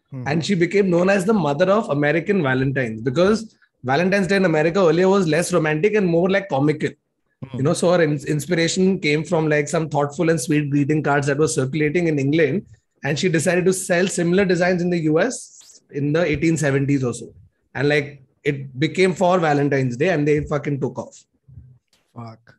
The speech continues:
Speaker 2: To a point where I fo-, I found this one thing where it says, uh, King Henry the eighth actually declared Valentine's Day as an official holiday by royal charter. ठीक है? और उसके बाद, he's,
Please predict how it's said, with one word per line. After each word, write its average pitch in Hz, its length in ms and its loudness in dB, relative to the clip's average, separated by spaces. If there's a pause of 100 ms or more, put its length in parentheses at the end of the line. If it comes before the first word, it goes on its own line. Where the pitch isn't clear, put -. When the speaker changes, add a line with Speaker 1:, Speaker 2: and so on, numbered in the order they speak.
Speaker 2:
To 165 120 2
a 190 40 0
point 175 240 2
where 190 80 2
I 165 100 2
fo-, 160 180 -2
I 160 60 0
found 175 300 -4
this 190 140 0
one 156 180 -2
thing 160 100 -4
where 196 160 0
it 175 120 -4
says, 202 280 0 (460)
uh, 139 260 2 (120)
King 190 180 2
Henry 160 340 2
the 180 260 0
eighth 165 300 -2 (120)
actually 147 340 -2
declared 165 380 0
Valentine's 156 580 0
Day 175 200 2
as 170 160 0
an 220 80 2
official 165 400 0
holiday 143 480 2
by 139 160 0
royal 139 240 2
charter. 123 300 -6 (400)
ठीक 139 140 0
है? 160 220 -4 (360)
और 151 180 -2
उसके 156 320 0
बाद, 190 300 2
he's, 180 260 0